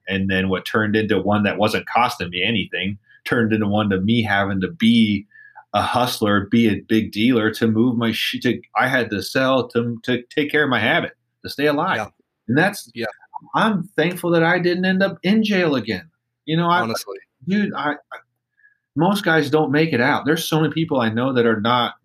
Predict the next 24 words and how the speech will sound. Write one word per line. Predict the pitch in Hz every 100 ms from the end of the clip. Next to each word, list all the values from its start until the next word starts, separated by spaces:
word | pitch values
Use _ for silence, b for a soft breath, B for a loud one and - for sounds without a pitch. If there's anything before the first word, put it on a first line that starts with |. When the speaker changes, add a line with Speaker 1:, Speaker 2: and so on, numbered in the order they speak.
| -
Speaker 1:
I, | 113 123 104
I | 104
just | 107 110
lost | 101 117 127 110
a |
friend, | - 92 82 82 82 _ -
you | 95
know, | 92 98 98 95 - - 98
I | 110
know | 135 156
there's | 143
people | - 123 107
out | 98 123 123
there | 104 98
that | 92 - b b b b _ _
are | -
struggling. | - - 120 117 110
They're | 110
not | 117 117
gonna | 113 107
make | 110 101
it |
out. | 113 113
Like, | 90